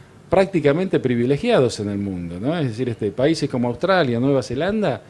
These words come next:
hacen lo imposible para que hasta el último milí-, milímetro de tierra sea cultivado. Nosotros nos damos el lujo así de, este,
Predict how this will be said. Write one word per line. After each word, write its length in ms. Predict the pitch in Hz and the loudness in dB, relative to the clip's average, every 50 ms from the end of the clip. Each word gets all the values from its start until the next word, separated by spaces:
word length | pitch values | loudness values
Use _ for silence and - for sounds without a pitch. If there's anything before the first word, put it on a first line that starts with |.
| - - - - | -20 -20 -20 -8
hacen 380 | - 131 131 - 143 127 127 131 | -6 -6 -2 -2 0 0 2 2
lo 100 | 131 131 | 4 4
imposible 880 | 135 131 127 - - 143 139 - - 226 240 240 233 233 220 214 214 214 - - - - - - - | 2 2 0 -2 -4 -4 -4 -2 -4 -2 -2 -2 -2 -2 -2 -2 -2 -4 -10 -20 -20 -20 -20 -10 -4
para 260 | - - - 120 117 - - - - - - - | -2 -2 -2 -2 -4 -6 -12 -20 -20 -20 -20 -10
que 160 | - 123 110 | -8 -8 -6
hasta 220 | 101 - - 135 | -6 -4 0 0
el 100 | 139 170 | 2 4
último 460 | 208 233 233 202 - 156 147 135 127 | 4 4 2 0 0 0 2 2 2
milí-, 360 | 123 123 127 143 170 165 160 151 | 2 2 2 0 0 -2 -2 -2
milímetro 580 | 143 131 120 131 160 170 165 143 120 120 120 117 | 0 0 0 2 2 2 2 2 2 2 2 2
de 100 | 117 117 | 2 0
tierra 340 | 120 175 202 214 202 156 | 2 0 0 2 0 -2
sea 160 | 117 - 127 113 | -4 -4 -4 -6
cultivado. 600 | 101 98 98 - 143 185 196 139 107 95 87 85 85 - - - - - - - | -4 -8 -8 -6 -2 0 0 0 0 -4 -8 -10 -14 -18 -20 -20 -20 -20 -20 -14
Nosotros 480 | - 185 - - 220 220 - 240 226 147 | -12 -12 -6 -6 -6 -6 -6 -8 -4 -4
nos 160 | 135 117 110 | -4 -2 -2
damos 300 | 123 131 127 127 - - | -4 -4 -4 -4 -4 -4
el 120 | 107 104 | -6 -4
lujo 240 | 110 123 123 - 117 | -4 -6 -6 -6 -8
así 200 | 101 - - 113 | -8 -6 -8 -6
de, 80 | 104 104 | -6 -6
este, 320 | - - - 90 87 80 | -8 -8 -10 -10 -10 -10